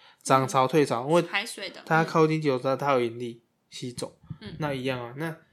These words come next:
Speaker 1: 问你哦，月球跟地球哪一个比较大？它的体积，它的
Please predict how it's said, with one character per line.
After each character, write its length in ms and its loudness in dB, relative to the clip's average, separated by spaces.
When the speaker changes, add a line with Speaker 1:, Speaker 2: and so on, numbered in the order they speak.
Speaker 1:
问 200 -8
你 180 -16
哦， 280 -14
月 220 -2
球 380 -10
跟 280 -12
地 180 -8
球 280 -20
哪 260 -16
一 80 -14
个 180 -10
比 120 -18
较 120 -16
大？ 280 -14
它 180 -8
的 380 -8
体 180 -16
积， 360 -14
它 100 -8
的 400 -10